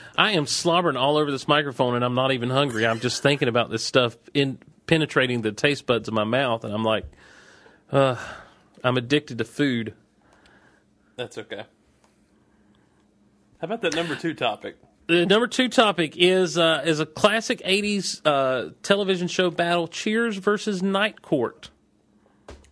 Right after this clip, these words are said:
Speaker 2: Growing up, it was Night Court, but, but, you know, as I got older, it was Cheers.
Speaker 1: I gotta be honest with you, I, the, as they were on in their, uh, ori-, original runs,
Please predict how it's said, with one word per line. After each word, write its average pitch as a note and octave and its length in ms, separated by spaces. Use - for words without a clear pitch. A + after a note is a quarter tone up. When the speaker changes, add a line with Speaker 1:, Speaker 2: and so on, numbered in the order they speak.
Speaker 2:
Growing A3+ 280
up, D4 160
it G#3 100
was F3+ 160
Night F3+ 260
Court, A2+ 480
but, B2+ 220
but, B2 280
you B2 100
know, B2+ 160
as B2+ 100
I C3+ 100
got C#3+ 140
older, E3+ 240
it B2 80
was A2 140
Cheers. E3+ 560
Speaker 1:
I A3+ 80
gotta D#4 160
be A3+ 120
honest A#3 280
with G#3 100
you, F#3+ 80
I, E3+ 300
the, F3 500
as E3+ 180
they F#3 120
were E3+ 180
on F#3 280
in D#3+ 120
their, C#3+ 320
uh, - 840
ori-, D3+ 380
original D3 580
runs, C#3 460